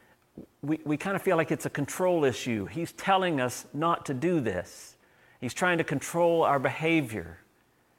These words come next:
And, and it's, sin's not about control. Sin and, and the call not to sin is a love thing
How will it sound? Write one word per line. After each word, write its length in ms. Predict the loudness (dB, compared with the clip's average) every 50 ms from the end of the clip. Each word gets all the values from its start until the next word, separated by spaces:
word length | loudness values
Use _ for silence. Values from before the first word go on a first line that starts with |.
| _ _ _ _ _ _ _ _ _ _ _ _ _ _ _ -4
And, 120 | -4 -2
and 140 | -2 0 -2
it's, 260 | -2 -2 -4 -6 -8
sin's 340 | -4 -2 0 2 2 0 0
not 260 | 0 2 2 4 4
about 420 | 4 4 4 6 6 6 6 4 2
control. 540 | -2 -4 -2 -2 -2 0 2 2 2 0 0
Sin 460 | -2 -2 -2 -2 0 0 -2 -2 -4 -8 -14 -20 -14 -6
and, 180 | -2 -2 -2 0
and 220 | 0 2 2 2 2
the 60 | 2
call 300 | 0 2 4 4 6 6
not 300 | 4 2 2 0 -2 -4
to 60 | -6
sin 360 | -8 -4 -2 0 0 0 0
is 200 | 0 0 0 2
a 40 | 2
love 380 | 2 4 6 6 6 6 4 0
thing 360 | -4 -4 -4 -4 -4 -8 -12